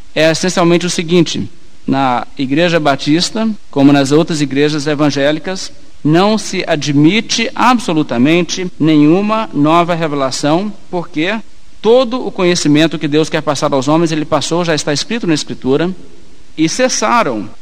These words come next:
esses antigos modos de revelação que Deus usava. Veja novamente as palavras da confissão. "Tendo cessado aqueles antigos modos em que Deus revelava a sua vontade ao povo", ou seja, visões, sonhos, essas coisas. Cessou. Porque a Escritura completa tudo isso.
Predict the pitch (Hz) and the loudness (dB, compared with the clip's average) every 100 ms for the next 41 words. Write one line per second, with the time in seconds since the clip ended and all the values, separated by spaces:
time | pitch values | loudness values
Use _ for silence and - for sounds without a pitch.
0 | - - - 156 156 160 165 - 190 156 | -14 -14 -8 -6 -4 -2 -2 0 -2 0
1 | 135 139 143 143 147 143 131 - 135 139 | 2 4 2 -2 -2 -2 -2 -2 -2 -2
2 | 127 123 127 208 175 113 110 - 147 214 | -2 -4 -4 -6 -6 -8 -12 -10 -4 -2
3 | 226 208 190 165 - - 170 170 160 156 | 0 0 0 0 0 -2 0 0 -2 -4
4 | 160 151 - 147 117 101 - - - - | -4 -4 -4 -2 -2 -6 -12 -16 -6 2
5 | 208 226 214 - - 269 - 175 190 196 | 2 2 0 -4 0 0 2 2 2 2
6 | 180 - 180 160 156 - 170 170 139 147 | -2 -2 -2 0 0 0 -4 -2 0 2
7 | 135 110 101 156 143 143 143 156 156 147 | 2 -2 -4 -2 0 0 0 0 -2 -2
8 | 139 139 147 - 143 143 143 165 147 101 | 0 0 0 -2 -2 0 0 2 0 0
9 | 123 107 113 - 143 135 135 151 131 151 | -2 -4 -4 -6 -2 -2 -2 -2 2 4
10 | 147 139 135 - 143 143 135 131 - - | 4 2 0 2 4 4 2 -2 -6 -10
11 | - 135 131 - 131 110 135 - - - | -12 -8 -6 -2 -2 -2 -6 -10 -12 -10
12 | - 170 - 135 113 - - - - - | -4 -4 -2 -2 -2 -8 -12 -14 -14 -6
13 | 185 170 147 147 139 147 - 180 147 - | -4 -2 0 0 -2 -4 -2 -2 -2 0
14 | 151 143 139 143 160 156 127 120 | 0 2 0 -2 -2 0 0 -2